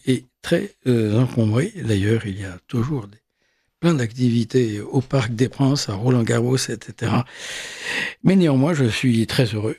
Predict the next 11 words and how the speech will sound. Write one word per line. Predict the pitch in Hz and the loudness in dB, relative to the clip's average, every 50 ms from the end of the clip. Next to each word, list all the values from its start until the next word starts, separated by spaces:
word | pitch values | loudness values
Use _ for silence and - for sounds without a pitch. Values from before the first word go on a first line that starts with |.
| _ - | _ -2
de | 131 127 123 | 0 2 2
vous | 117 113 113 110 110 107 107 104 | 2 2 2 0 0 0 0 0
retrouver | 101 - 131 120 - - - 117 107 113 127 | 0 0 0 -2 -2 0 -2 0 2 2 2
ce | 143 - - 113 | 2 0 -2 -2
soir | 95 - - 123 131 151 151 139 - - _ _ _ _ | -4 -2 0 2 2 2 2 -2 -4 -12 _ _ _ _
pour, | 123 120 113 - - - | -4 -4 -4 -4 -6 -8
euh, | 113 101 | -8 -4
comme | - - 262 226 | 2 4 4 4
à | 180 139 | 4 4
l'habitude, | 117 113 107 107 98 - - 131 135 147 143 113 117 - | 2 0 -2 -6 -8 0 2 4 4 4 2 0 -2 -2
euh, | 123 117 117 113 110 110 107 107 104 | 0 2 2 4 2 2 2 0 0